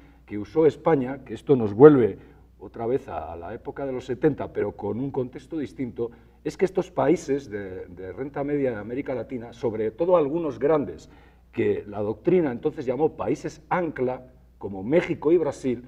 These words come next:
podían ser países que favorecieran cooperación sur-sur en triangulación con donantes del Comité de Ayuda al Desarrollo. Es decir, un, un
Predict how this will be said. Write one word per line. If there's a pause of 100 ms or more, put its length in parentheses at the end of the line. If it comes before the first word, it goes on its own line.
(540)
podían
ser (1000)
países (320)
que
favorecieran (480)
cooperación
sur-sur (120)
en
triangulación (140)
con
donantes (160)
del
Comité
de
Ayuda
al
Desarrollo. (320)
Es
decir,
un,
un